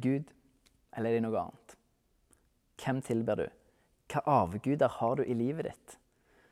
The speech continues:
For jeg tror ikke dette her er sånn enten eller. Enten så tilber du Gud og ingenting annet, eh, eller så tilber du no-, noe annet og ikke Gud på en måte. Jeg tror dette er mer sånn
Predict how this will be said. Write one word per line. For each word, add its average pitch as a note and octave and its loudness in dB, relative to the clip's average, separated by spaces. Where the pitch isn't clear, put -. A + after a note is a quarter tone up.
For - 6
jeg D#3 8
tror E3+ 6
ikke F#3+ 8
dette - 2
her E3 6
er D#3+ 0
sånn E3 2
enten C#3+ 0
eller. D#3 6
Enten C3 -2
så C#3+ -2
tilber C3+ 4
du A#2+ 0
Gud D3+ 6
og C3 6
ingenting B2+ 2
annet, E3 4
eh, G#2+ 2
eller B2 6
så C#3 2
tilber C3 6
du B2 8
no-, A#2 6
noe A#2 6
annet C3+ 8
og - 8
ikke A2 0
Gud G2+ 0
på A#2 -2
en G#2+ -2
måte. E2 -4
Jeg C3+ -2
tror F#3 4
dette E3+ 4
er E3+ 2
mer D#3+ 0
sånn D3+ 4